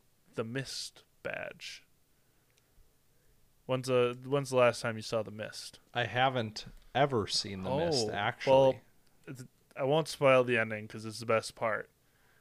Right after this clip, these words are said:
Speaker 1: Uh, but that's the reason I chose this badge, this movie for this badge, because of it's known for the ending,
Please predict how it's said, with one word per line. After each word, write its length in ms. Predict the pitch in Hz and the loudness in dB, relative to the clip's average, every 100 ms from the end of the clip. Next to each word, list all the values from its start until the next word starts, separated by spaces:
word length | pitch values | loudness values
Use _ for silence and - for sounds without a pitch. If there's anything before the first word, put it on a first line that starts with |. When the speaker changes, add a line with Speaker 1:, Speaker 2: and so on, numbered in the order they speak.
| _ - | _ -4
Speaker 1:
Uh, 340 | 113 110 104 | 2 4 4
but 440 | 104 120 110 113 123 | 2 4 4 4 4
that's 260 | 131 135 143 | 6 6 2
the 80 | |
reason 280 | 127 123 113 | 0 0 -2
I 60 | 104 | -6
chose 400 | - 117 110 107 | -2 -2 -2 -4
this 160 | 104 | -12
badge, 540 | - 120 117 107 110 110 127 | 0 4 4 2 -2 -12 -12
this 260 | 127 120 - | -6 -4 -6
movie 520 | 120 135 135 120 107 | -4 0 0 -2 -6
for 180 | - 107 | -4 -6
this 240 | 107 104 | -6 -8
badge, 560 | - 107 101 101 - 139 | -6 -4 -4 -6 -8 -12
because 600 | 123 113 117 120 117 110 | -8 -6 -2 0 0 -4
of 500 | - 113 110 104 104 _ _ _ _ _ _ _ _ | -4 -2 -2 -4 -12 _ _ _ _ _ _ _ _
it's 220 | 143 131 | -8 -4
known 220 | 156 170 156 | 0 0 0
for 140 | 165 | -4
the 160 | 156 170 | -2 -4
ending, 280 | 127 - | -6 -10